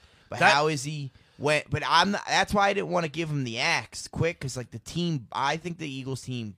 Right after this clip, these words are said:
Speaker 1: blows.
Speaker 2: And he's, he's earned, he's earned
Speaker 1: And we
Speaker 2: more
Speaker 1: knew
Speaker 2: than earned,
Speaker 1: before the
Speaker 2: you
Speaker 1: year
Speaker 2: know,
Speaker 1: even
Speaker 2: next year.
Speaker 1: started, if they ran the ball, like, they would have a shot, and took them, like, seven games to,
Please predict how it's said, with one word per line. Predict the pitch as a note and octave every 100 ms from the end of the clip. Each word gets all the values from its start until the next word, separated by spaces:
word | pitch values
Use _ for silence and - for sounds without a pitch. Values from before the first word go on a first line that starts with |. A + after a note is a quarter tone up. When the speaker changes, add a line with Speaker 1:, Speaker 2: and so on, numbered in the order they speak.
| -
Speaker 1:
blows. | D#2 F2+ D#2+ -
Speaker 2:
And | G#3+
he's, | A#3 F3 -
he's | F#3 B3+ F#3
earned, | D#3+ E3 D3
he's | G#3 F3+ -
earned | E3+ D#3+ C#3+
Speaker 1:
And | D#3 D#3
we | D3+
Speaker 2:
more | F3
Speaker 1:
knew | F3+
Speaker 2:
than | -
earned, | C3+ E3+
Speaker 1:
before | - G3 G3+
the | F#3
Speaker 2:
you | E3+ C3+
Speaker 1:
year |
Speaker 2:
know, | B2+
Speaker 1:
even | B2+ C3+
Speaker 2:
next | -
year. | B2
Speaker 1:
started, | D#3+ F3 D3
if | A2+
they | B2 B2
ran | A#2+ C#3 E3 F3+
the |
ball, | E3+ F3+ F#3 F#3 F3+
like, | B2+ A2+
they | C3+ B2+ -
would | B2 B2
have | B2+ A2
a |
shot, | G#2 C3 B2 C#3 D#3 -
and | B2 A#2+ A#2
took | - D#3
them, | C#3+ C3+
like, | A#2
seven | - - D3 C#3 C#3
games | C3+ C#3 C#3+
to, | B2